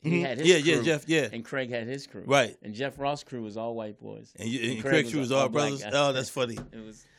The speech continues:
Speaker 2: Jeff Ross is pretty cool, dog. I,
Speaker 1: Yeah,
Speaker 2: I've,
Speaker 1: he
Speaker 2: I've
Speaker 1: was
Speaker 2: seen him.
Speaker 1: really
Speaker 2: That's the
Speaker 1: nice.
Speaker 2: bald head white comic,
Speaker 1: Yeah,
Speaker 2: right? Yeah,
Speaker 1: yeah,
Speaker 2: yep,
Speaker 1: yeah,
Speaker 2: yep.
Speaker 1: he was really nice. And then Craig performed with Dave Chappelle,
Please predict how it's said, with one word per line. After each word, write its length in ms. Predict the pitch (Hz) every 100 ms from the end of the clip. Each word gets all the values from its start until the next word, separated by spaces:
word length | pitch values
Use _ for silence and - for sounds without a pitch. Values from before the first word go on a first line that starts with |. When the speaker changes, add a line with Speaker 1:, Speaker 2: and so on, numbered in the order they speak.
| _ -
Speaker 2:
Jeff 180 | 226 262
Ross 220 | 285 214
is 80 | 160
pretty 180 | 196 170
cool, 160 | 165
dog. 260 | 139 131 139
I, 80 | 143
Speaker 1:
Yeah, 80 | 139
Speaker 2:
I've, 40 |
Speaker 1:
he 40 | 104
Speaker 2:
I've 40 | 135
Speaker 1:
was 140 | 139
Speaker 2:
seen 60 | 147
him. 40 | 127
Speaker 1:
really 60 |
Speaker 2:
That's 120 | 185 214
the 40 |
Speaker 1:
nice. 40 | 175
Speaker 2:
bald 160 | 185
head 140 | 165 127 - -
white 220 | 135 123
comic, 180 | 139 131
Speaker 1:
Yeah, 100 | 113
Speaker 2:
right? 120 | 110
Yeah, 60 | 117 170
Speaker 1:
yeah, 160 | 131 135
Speaker 2:
yep, 100 | -
Speaker 1:
yeah, 80 | 117
Speaker 2:
yep. 80 | 139
Speaker 1:
he 80 | 131
was 180 | 123 110
really 160 | 107 101
nice. 120 | 92
And 140 | 147 147
then 240 | 175 147 - _ _
Craig 260 | 156 156 139
performed 400 | 135 147 139 123
with 100 | 113
Dave 220 | 127 127
Chappelle, 560 | - 117 170 151 113